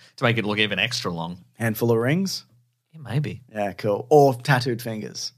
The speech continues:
Speaker 1: Yes.
Speaker 2: There we go. Uh, at least one of them's a skull.
Speaker 1: I think that would be a good counterbalance.
Speaker 2: Yeah.
Speaker 1: If you got some tattooed fingers.
Speaker 2: Oh, yeah.
Speaker 1: Start on the fingers, I reckon.
Speaker 2: <laughs>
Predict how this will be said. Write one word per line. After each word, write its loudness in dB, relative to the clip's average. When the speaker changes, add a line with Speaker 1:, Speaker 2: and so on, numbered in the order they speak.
Speaker 1:
Yes. -2
Speaker 2:
There 2
we 0
go. -4
Uh, 4
at 0
least 6
one 4
of 0
them's -6
a -8
skull. -4
Speaker 1:
I 2
think -2
that 4
would 2
be 4
a 2
good -6
counterbalance. -6
Speaker 2:
Yeah. 4
Speaker 1:
If -8
you -2
got -4
some -12
tattooed -6
fingers. -14
Speaker 2:
Oh, 0
yeah. 2
Speaker 1:
Start 4
on 0
the -8
fingers, -12
I -4
reckon. -4
Speaker 2:
<laughs> -16